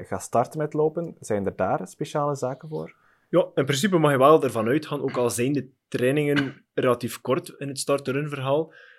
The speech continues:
Speaker 2: zie je toch graag dat een training opgebouwd wordt uit een, uit een, ja, een opwarming, een kern en een cooldown. Ook al is dat bij het start-run verhaal vrij moeilijk,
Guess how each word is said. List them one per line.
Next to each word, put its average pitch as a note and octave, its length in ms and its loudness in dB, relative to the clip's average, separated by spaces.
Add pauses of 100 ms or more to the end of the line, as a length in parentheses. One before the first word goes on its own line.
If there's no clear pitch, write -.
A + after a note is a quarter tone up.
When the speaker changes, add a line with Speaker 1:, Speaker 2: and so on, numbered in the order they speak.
(240)
Speaker 2:
zie D#3 200 0
je D3+ 60 -2
toch D3+ 140 4
graag C3+ 200 4
dat C3+ 100 2
een A2+ 60 -2
training C3 260 -2
opgebouwd C3+ 400 -4
wordt B2+ 180 -6
uit A2 120 -6
een, G2+ 180 -8
uit G2 200 -10
een, F#2 300 -12
ja, F#2+ 240 -16
een F#2+ 180 -14
opwarming, C#3 720 0
een G#2 160 -10
kern B2+ 480 -4
en A2+ 120 -10
een G#2 100 -10
cooldown. F2+ 600 -10 (100)
Ook G2+ 160 -16
al A2 80 -8
is A#2 80 -6
dat A#2 140 -4
bij G#2+ 100 -4
het G#2 80 -6
start-run A#2 460 -6
verhaal G#2 320 -8
vrij F#2+ 200 -10
moeilijk, A2+ 460 -4